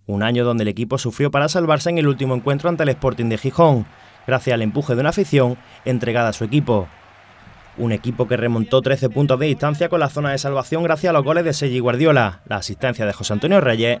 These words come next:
y la lucha y la garra que transmitió Sandoval a la plantilla. Luego llegaría la salida de Oliver, Pavel Chiesa, Aguza y Edu Ramos, la cesión de Guardiola al Getafe, la adquisición del equipo femenino del Naranjo,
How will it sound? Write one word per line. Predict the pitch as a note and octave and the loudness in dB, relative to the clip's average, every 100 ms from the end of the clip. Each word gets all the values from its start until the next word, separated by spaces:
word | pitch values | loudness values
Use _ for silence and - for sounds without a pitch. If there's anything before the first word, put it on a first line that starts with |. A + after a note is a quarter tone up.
| - | -4
y | A2+ | -6
la | G#2 | -2
lucha | B2 D3 | -4 2
y | F#3 | 4
la | |
garra | D#3 B2 B2+ | 4 6 4
que | A#2+ | 2
transmitió | A2+ G#2+ G2+ B2+ | -2 -2 -2 -2
Sandoval | C#3+ E3+ D3+ B2 | -2 0 2 2
a | |
la | A2 | 0
plantilla. | G#2 G#2 C3+ B2 G#2+ F2+ - - - - - - - | 0 0 0 2 2 0 -10 -20 -20 -20 -20 -20 -12
Luego | G#2+ G#2 | -6 -4
llegaría | G#2 G#2 G#2 A#2 | -2 -2 -2 0
la | A#2+ | -2
salida | A#2 A2+ | -2 0
de | A#2 | 0
Oliver, | A2+ G#2+ A#2+ B2+ | 0 2 0 0
Pavel | A#2 A2+ G#2+ | -2 -2 -4
Chiesa, | - B2 - C3 | -2 -2 0 0
Aguza | A2+ B2 C3+ C#3+ | 0 -2 0 0
y | |
Edu | B2 A2 | 0 0
Ramos, | C3 C#3+ A#2+ G#2 - - - - | 0 2 0 -2 -10 -20 -20 -8
la | G#2 | -8
cesión | G#2+ - B2+ | -6 -2 0
de | |
Guardiola | C#3+ C3+ B2 C#3+ | 2 2 2 0
al | |
Getafe, | D3 A#2+ C#3 C#3+ B2+ G#2 - _ - - | 0 0 0 0 -2 -2 -8 _ -20 -16
la | G2+ | -16
adquisición | - D#2 F2+ - C3+ D#3+ | -14 -16 -12 -2 0 2
del | D#3 | 0
equipo | A2 A#2+ C#3 | 0 -2 -2
femenino | D3+ B2+ B2 C3+ | 0 0 0 0
del | A#2 | 0
Naranjo, | A2 E3 F#3+ D3+ G#2+ | 2 0 2 0 0